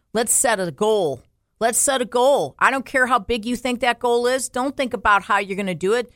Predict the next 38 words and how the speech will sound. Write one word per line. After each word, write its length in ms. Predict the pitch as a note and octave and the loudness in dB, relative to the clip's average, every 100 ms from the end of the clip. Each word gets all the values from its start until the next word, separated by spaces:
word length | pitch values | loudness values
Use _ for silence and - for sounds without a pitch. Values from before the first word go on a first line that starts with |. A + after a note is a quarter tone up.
| _ _ - | _ _ -6
Think 200 | A#3+ B3 | -4 -2
about 320 | A3 A3 - | 2 2 0
the 80 | F#3 | -2
why. 480 | G3 F#3+ D#3 C3+ - | 4 4 4 -2 -4
Why 260 | E3 F#3+ A3 | 2 4 4
are 80 | A3+ | 0
you 160 | G#3 | -4
doing 300 | F3 G#3 G3 | -4 -4 -4
it? 120 | C3 - | -8 -10
Because 320 | D3+ E3 D#3 | -10 -6 -4
of 80 | F3 | 0
that 200 | F#3 F#3+ | 2 2
standard. 600 | - G#3 E3+ D3+ C3 B2+ _ _ | -2 -2 -4 -4 -8 -14 _ _
That 180 | F3+ F#3+ | -2 -2
standard 480 | - G3 F#3+ G3+ F#3+ | -2 -4 -2 -2 -2
matters, 540 | F#3+ E3 C3+ A2 - - | 0 0 -2 -8 -10 2
right? 380 | E3 A3+ C#4 - _ _ _ - | 4 4 -2 -12 _ _ _ 0
Guys, 180 | G#3+ G3+ | 0 2
this 160 | A#3+ | -2
is 160 | G#3+ F3+ | -2 -2
life-changing 720 | F3+ F3+ - G#3+ F3+ E3+ F3 | 0 0 -2 -8 -6 -4 -2
stuff. 460 | - - G#3 G#3 E3 | -2 0 2 0 -2
If 120 | D3+ | -8
you 80 | D#3 | -4
start 380 | - G3 F3+ | -2 -2 -2
to 100 | - | -2
apply 360 | F3+ - G3+ G#3 | -6 0 2 2
it, 100 | G#3 | 0
if 100 | F3+ | -6
you 60 | D3 | -8
take 240 | - D3+ | -8 -6
the 80 | D#3 | -8
time 280 | - E3+ D#3+ | -4 -2 -2
to 60 | |
write 240 | D3+ D#3+ D3 | 2 2 2
it 140 | C3+ | -2
down, 400 | G3 G3 G3 G3 - _ | 2 2 2 -2 -12 _
your 480 | - F#3 G3 F#3+ F#3+ | -4 0 2 2 -2